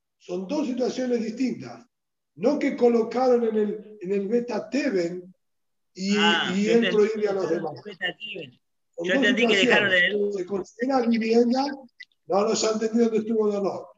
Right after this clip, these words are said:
Speaker 1: Se considera vivienda en todo sentido, tanto para que coloquen el Eruv ahí, como para que él tenga que
Speaker 2: Ah.
Speaker 1: participar en el Eruv y prohibir a los demás.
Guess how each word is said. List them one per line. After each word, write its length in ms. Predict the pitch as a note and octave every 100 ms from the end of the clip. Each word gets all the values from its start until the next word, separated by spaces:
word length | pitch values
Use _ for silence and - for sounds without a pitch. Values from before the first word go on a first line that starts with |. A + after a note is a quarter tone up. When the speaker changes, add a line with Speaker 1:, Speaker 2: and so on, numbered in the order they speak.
| _
Speaker 1:
Se 160 | - E3+
considera 460 | F3+ F3+ G#3+ A#3+
vivienda 420 | A3 A#3 C#4+ C4 A#3
en 120 | G#3+
todo 240 | B3+ A#3
sentido, 640 | - G3 G3 D3+ B2 - _ _ _ -
tanto 480 | C4 A3 - E3+
para 160 | F3 D#3+
que 160 | E3 E3
coloquen 420 | F#3+ G#3+ G#3+ G3
el 120 | F#3+
Eruv 280 | F#3+ G3 F3+
ahí, 540 | E3+ B3 F4 - -
como 240 | - G3 F#3
para 220 | F#3+ E3+
que 160 | A#3+ C4
él 120 | A#3
tenga 300 | B3+ B3 A#3
que 80 | G#3+
Speaker 2:
Ah. 120 | D3+ G3
Speaker 1:
participar 720 | F#3+ G3 - G3+ - C4 A#3+
en 120 | G#3+
el 120 | G#3
Eruv 340 | G#3+ D4+ B3 A3 - _
y 120 | G#3 G#3
prohibir 500 | G3+ G3+ G#3 A#3 A3+
a 80 | F#3+
los 180 | G3 F#3+
demás. 480 | D#3+ D3 G2 F2+